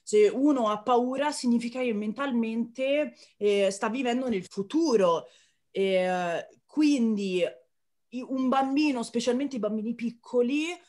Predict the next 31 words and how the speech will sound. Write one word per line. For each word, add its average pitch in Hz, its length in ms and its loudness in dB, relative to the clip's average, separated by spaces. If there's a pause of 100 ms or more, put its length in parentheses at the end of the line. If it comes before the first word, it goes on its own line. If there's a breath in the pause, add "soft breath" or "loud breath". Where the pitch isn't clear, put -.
(240 soft breath)
eh, 202 580 -2
vivono 233 600 2
principalmente 254 760 -4
nel 190 200 -4
presente, 190 1200 -4
cioè 226 460 2
per 277 180 -2
loro 262 360 2
cinque 233 300 -6
minuti 277 500 -2
è 202 180 -6
un'eternità. 208 1160 0 (400 soft breath)
Cioè, 180 380 -4
cinque 220 320 -4
minuti 214 400 -2
fa, 311 500 2
eh, 185 340 0
per 190 160 -4
loro 240 580 2
è 190 100 -4
uguale 196 640 0
a 160 160 -6
un'epoca 185 560 -4
fa, 254 300 4
è 208 40 4
la 190 80 -2
stessa 190 300 -10
cosa 180 200 -16
per 175 140 -14
il 156 120 -16
futuro. 190 640 0